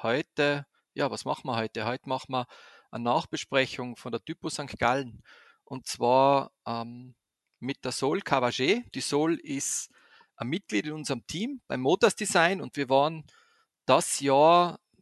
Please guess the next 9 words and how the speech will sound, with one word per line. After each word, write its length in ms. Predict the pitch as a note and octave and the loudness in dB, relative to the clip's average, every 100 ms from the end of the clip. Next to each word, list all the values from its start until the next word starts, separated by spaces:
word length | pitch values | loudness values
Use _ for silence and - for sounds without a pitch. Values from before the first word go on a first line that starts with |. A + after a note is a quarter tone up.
| _ | _
eigentlich 320 | - D#3 G#3 | -8 -6 -6
das 180 | - - | -8 -8
gesamte 500 | C#3+ C3 B2 - - | 0 2 2 -2 -6
Team, 380 | - D#3 A3 A#3 | -4 -4 -2 -4
bis 160 | F3 | -4
auf 120 | E3 | -4
den 120 | - C3+ | -4 -4
Markus, 880 | A2+ C#3 - A#3+ - - - - - | -2 -2 -4 -8 -6 -10 -12 -14 -8
ähm, 600 | C#3 D3+ D#3+ D#3+ D3 | -6 -6 -10 -14 -18